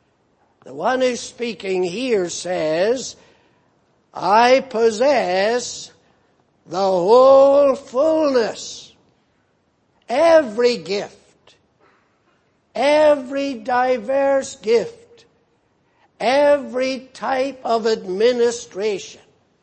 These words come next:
I possess it all in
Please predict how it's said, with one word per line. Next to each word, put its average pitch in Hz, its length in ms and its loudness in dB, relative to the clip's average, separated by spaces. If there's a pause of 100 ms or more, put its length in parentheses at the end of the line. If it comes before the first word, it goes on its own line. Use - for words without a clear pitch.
(760)
I 254 520 0
possess 233 1040 -4 (540)
it 247 340 4
all 220 880 -2 (600)
in 214 380 2